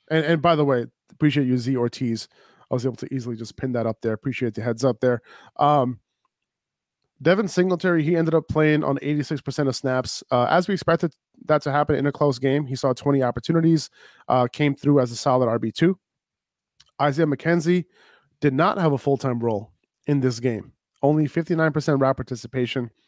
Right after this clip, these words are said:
Uh, Khalil Shakir did run nine routes himself, and McKenzie had a couple of missed opportunities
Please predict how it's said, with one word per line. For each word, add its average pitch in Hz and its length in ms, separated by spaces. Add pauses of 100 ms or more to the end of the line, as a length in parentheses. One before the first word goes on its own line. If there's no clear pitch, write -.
(180)
Uh, 120 160
Khalil 160 320
Shakir 170 480
did 139 240
run 135 220
nine 127 240
routes 123 240
himself, 123 540 (500)
and 127 320
McKenzie 156 400
had 127 240
a 117 100
couple 170 360
of 117 120
missed 139 240
opportunities 120 720